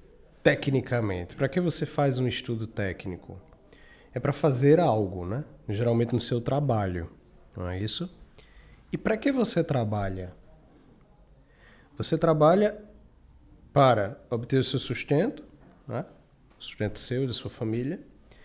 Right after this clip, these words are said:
mas você também trabalha pra servir aos outros. E você, através do trabalho,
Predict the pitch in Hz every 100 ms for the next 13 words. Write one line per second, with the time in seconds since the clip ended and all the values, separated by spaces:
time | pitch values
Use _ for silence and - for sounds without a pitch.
0 | - - - - 165 170 175 170 175 185
1 | 175 180 180 - 185 147 196 269 190 123
2 | 107 104 92 - 90 - - - - -
3 | - - - - - - - - 135 151
4 | 170 - 151 139 151 - 180 - - 139
5 | 165 151 175 202 175 180 170 131 123 127
6 | 156 180 113